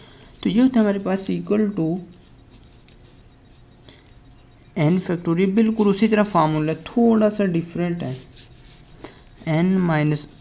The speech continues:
r factorial, ठीक है, बिल्कुल इतना formula उसी तरह का है। तो फ़र्क सिर्फ इतना, यहाँ r factorial से multiply कर दिया जाता है,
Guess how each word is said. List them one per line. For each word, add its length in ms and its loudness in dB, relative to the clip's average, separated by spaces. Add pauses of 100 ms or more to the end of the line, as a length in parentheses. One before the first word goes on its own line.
r 260 2
factorial, 720 0 (1500)
ठीक 120 -8
है, 60 -2
बिल्कुल 360 -4 (120)
इतना 280 2
formula 520 2 (160)
उसी 280 -4
तरह 300 -4
का 180 -4
है। 120 -6 (960)
तो 120 0 (400)
फ़र्क 300 2
सिर्फ 260 2
इतना, 340 2
यहाँ 560 2 (260)
r 180 6
factorial 460 -4
से 120 -10
multiply 500 -6
कर 200 -6
दिया 240 -6
जाता 300 -12
है, 60 -12